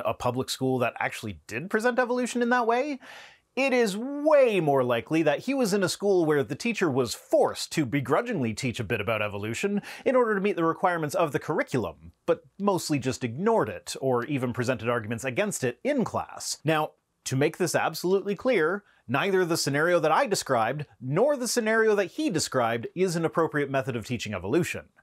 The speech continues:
The teacher should not ever mention intelligent design in either a positive or a negative light. Because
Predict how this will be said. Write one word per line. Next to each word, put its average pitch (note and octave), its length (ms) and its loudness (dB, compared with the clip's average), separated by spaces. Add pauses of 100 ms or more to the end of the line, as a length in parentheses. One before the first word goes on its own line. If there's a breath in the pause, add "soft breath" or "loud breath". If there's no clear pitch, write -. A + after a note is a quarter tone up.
(280 loud breath)
The D3+ 80 0
teacher C3+ 600 -2 (100)
should F#3+ 260 0
not A#3 280 0 (100)
ever A#3 340 4
mention G#3+ 640 -2
intelligent B2 580 -2
design A2+ 540 -4
in D#3 260 0
either C3+ 300 0
a D3+ 60 0
positive C3 640 -2
or C4 240 4
a C#3 60 0
negative G#2 360 -6
light. F#2 400 -8 (400 soft breath)
Because E3 420 2